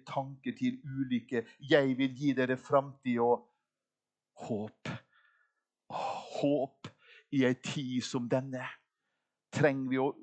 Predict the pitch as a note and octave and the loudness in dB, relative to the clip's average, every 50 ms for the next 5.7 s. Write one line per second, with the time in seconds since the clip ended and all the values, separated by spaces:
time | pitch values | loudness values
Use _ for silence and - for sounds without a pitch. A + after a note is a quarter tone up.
0 | - - - C3 B2+ B2+ - - - _ _ - - C#3 - D3+ C3+ - - D3+ | -16 -10 -6 -4 0 2 2 0 0 _ _ -2 -2 0 0 0 -2 -2 -2 -4
1 | C3 - - C#3+ B2+ - - D3 C3+ C3 C3 C3 B2 - - - - - - - | -4 -4 -4 -4 -4 -2 -2 -2 -2 -2 -6 -6 -6 -6 -8 -8 -8 -10 -20 -14
2 | - - B2 - C3 D3+ D#3 D3 C#3+ C3+ D3 F3 F#3 - D#3+ C#3+ C3+ C#3+ - - | -8 -8 -4 0 0 0 0 0 -4 -6 -4 -4 -2 0 0 0 0 0 -2 -2
3 | - - - D3+ C3+ B2+ C3 C#3 C#3+ C#3 - D#3 D3+ D#3 C#3+ - D3 D3+ F3+ D3+ | -4 0 0 2 2 2 2 0 -8 -6 -4 0 0 0 0 -2 -2 -2 0 -2
4 | B2 - - C#3 C3 C3 C3+ C3+ B2 - - - - _ - C3+ C#3 C#3 E3 D3 | -2 -2 -4 -2 2 4 4 4 4 2 -6 -20 -16 _ -4 -4 -4 -2 -2 -2
5 | C#3 B2+ D3 D3 C#3 - - - D3+ C3 B2 B2+ B2 A#2 | -2 0 0 0 0 0 -2 0 0 2 2 0 0 -2